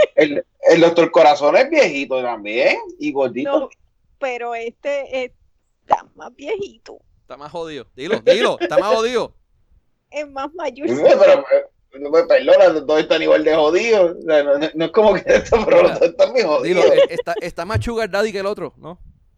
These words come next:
Speaker 2: Eso puede ser un sugar daddy.
Speaker 3: <laughs> Sí, porque
Speaker 2: Imagínate.
Speaker 1: Ok.
Speaker 3: sopla cuatro soplos y se va
Speaker 2: Pu-,
Speaker 3: pa'l carajo, dos
Speaker 2: puede
Speaker 3: recortes
Speaker 2: ser,
Speaker 3: más y punto.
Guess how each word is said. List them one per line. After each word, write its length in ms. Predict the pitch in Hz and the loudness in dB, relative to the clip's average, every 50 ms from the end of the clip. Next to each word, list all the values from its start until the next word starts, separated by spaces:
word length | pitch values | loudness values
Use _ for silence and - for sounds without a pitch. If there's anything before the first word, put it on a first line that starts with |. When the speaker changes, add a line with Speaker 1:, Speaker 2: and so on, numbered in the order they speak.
| _ _ _ _ _ _ _ _ _ _ _ _ | _ _ _ _ _ _ _ _ _ _ _ _
Speaker 2:
Eso 260 | - 302 320 - 403 - | -4 -4 -4 -4 -6 -2
puede 200 | 403 349 349 359 | 0 0 0 0
ser 160 | - 311 311 | -2 -6 -10
un 60 | 330 | -10
sugar 320 | - - 302 285 277 269 233 | -14 -18 -14 -14 -14 -12 -12
daddy. 440 | 220 220 208 208 202 208 226 262 - | -12 -12 -12 -14 -14 -16 -18 -10 -6
Speaker 3:
<laughs> 60 | - - 466 - _ _ 1017 _ _ 1077 _ | -4 -4 -4 -6 _ _ _ _ _ _ _
Sí, 80 | _ _ - | _ _ -16
porque 180 | 285 196 156 - - _ - _ _ - | -14 -14 -14 -16 -20 _ -20 _ _ -2
Speaker 2:
Imagínate. 220 | - - - 269 | 2 4 6 6
Speaker 1:
Ok. 100 | - - | 6 6
Speaker 3:
sopla 220 | 196 190 208 - 359 | 4 4 6 4 2
cuatro 320 | - 170 180 196 202 202 | 0 -2 -2 -2 -4 -4
soplos 360 | - 214 214 220 208 208 196 - | -2 -2 -2 -2 -2 -2 -2 -2
y 40 | 214 | -2
se 160 | - - 185 | -2 -2 -2
va 60 | 175 | -2
Speaker 2:
Pu-, 60 | 220 190 | -2 -2
Speaker 3:
pa'l 120 | 185 - | -4 -8
carajo, 360 | - - 330 165 - 196 180 | -6 -6 -4 -4 -2 -2 -2
dos 80 | 165 - 339 | -2 0 0
Speaker 2:
puede 120 | 349 339 | 0 0
Speaker 3:
recortes 320 | 349 370 - - - 175 | 0 -2 -2 -2 -2 -4
Speaker 2:
ser, 80 | - - | -4 -4
Speaker 3:
más 180 | - 180 185 170 | -8 -10 -10 -10
y 60 | 156 | -10
punto. 340 | - 156 170 165 - 139 | -12 -12 -14 -14 -16 -18